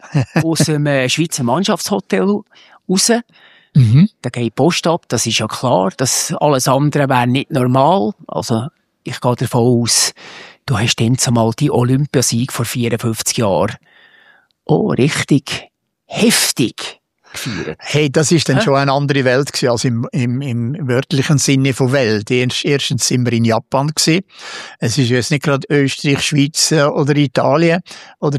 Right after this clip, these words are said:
Speaker 1: Deutschland oder Frankreich. Es ist, äh, an einem anderen Ort gewesen. Und dazu muss man, das ist ein kurzer Rückblick. Äh, die Abfahrt ist ja eigentlich vom Olympischen Komitee nicht grad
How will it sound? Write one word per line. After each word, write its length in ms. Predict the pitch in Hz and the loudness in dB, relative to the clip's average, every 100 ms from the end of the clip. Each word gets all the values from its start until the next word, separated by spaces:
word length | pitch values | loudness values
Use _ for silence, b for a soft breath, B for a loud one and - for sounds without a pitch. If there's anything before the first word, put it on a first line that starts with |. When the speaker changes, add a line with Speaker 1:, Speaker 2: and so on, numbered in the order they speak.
| - | -2
Speaker 1:
Deutschland 600 | 147 - - 156 156 139 | -2 0 -2 0 2 0
oder 160 | 135 | 0
Frankreich. 760 | 120 120 147 143 151 156 160 - | 0 0 -2 0 2 2 0 -4
Es 160 | 147 | -4
ist, 200 | 131 - | -4 -2
äh, 60 | 131 | -2
an 300 | 135 143 135 | -2 -2 0
einem 200 | 135 135 | 0 2
anderen 400 | 123 147 160 151 | 0 0 0 2
Ort 160 | 147 151 | 0 0
gewesen. 200 | - 151 B B | -2 -4 B B
Und 120 | 143 | -2
dazu 160 | 131 170 | 0 2
muss 300 | 185 170 - | 4 2 2
man, 100 | 151 139 | 2 2
das 100 | 120 | 0
ist 120 | 113 | -2
ein 40 | |
kurzer 500 | 104 - 175 - 151 151 | -4 0 0 2 0 0
Rückblick. 640 | 262 - 143 151 - - B B B B _ - | -2 -2 -2 -2 -4 -12 B B B B _ -4
Äh, 320 | 135 143 151 | 0 0 -2
die 180 | 147 - | -4 0
Abfahrt 500 | 147 - 165 165 202 | -2 -2 0 0 0
ist 140 | 160 | 0
ja 160 | 147 143 | 0 2
eigentlich 600 | 143 151 165 147 151 - | 0 2 2 2 0 -2
vom 380 | - - 151 147 | -10 -2 0 2
Olympischen 560 | 135 147 160 147 151 | 2 2 0 0 0
Komitee 640 | - 147 139 131 143 143 139 B B B B B _ _ | 0 0 0 0 0 2 0 B B B B B _ _
nicht 360 | 139 139 151 - | 0 2 2 0
grad 680 | 147 135 127 - - - | 0 2 0 -4 -6 -6